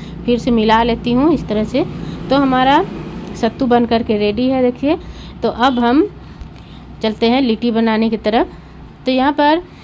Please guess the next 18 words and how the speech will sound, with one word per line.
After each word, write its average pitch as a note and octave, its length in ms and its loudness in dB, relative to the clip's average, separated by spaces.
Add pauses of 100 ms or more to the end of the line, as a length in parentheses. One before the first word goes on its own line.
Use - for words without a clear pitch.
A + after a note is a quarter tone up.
(320)
आटा B3 360 2
तो C4 200 0
हम A#3+ 160 0
गूंथ A#3+ 200 0
करके A#3 320 0
रखे A3 280 0
हुए C#4+ 260 2
हैं D4 220 2 (200)
और G#3 180 -4
ये A3+ 160 2
देखिए A#3 380 0
ये A#3 200 0
अच्छे G#3+ 280 -4
से A3+ 140 -6
set A3 260 -4
हो A3+ 120 2
गया A#3+ 220 4
है। C#4+ 180 0